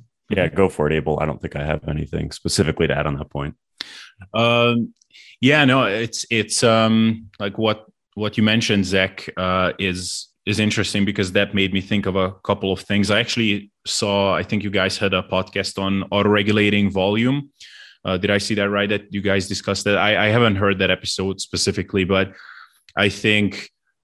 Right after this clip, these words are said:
Speaker 2: th-, that is actually a big consideration because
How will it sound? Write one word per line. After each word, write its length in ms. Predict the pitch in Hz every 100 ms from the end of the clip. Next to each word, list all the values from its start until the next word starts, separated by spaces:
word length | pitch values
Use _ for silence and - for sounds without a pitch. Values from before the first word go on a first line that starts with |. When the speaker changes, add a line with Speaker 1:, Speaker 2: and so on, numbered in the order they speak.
| _ 95
Speaker 2:
th-, 200 | 95 -
that 140 | 107 139
is 120 | 113
actually 280 | 113 - 107
a 40 |
big 180 | 104 104
consideration 720 | 104 - 107 101 101 98 98
because 500 | 95 104 98 -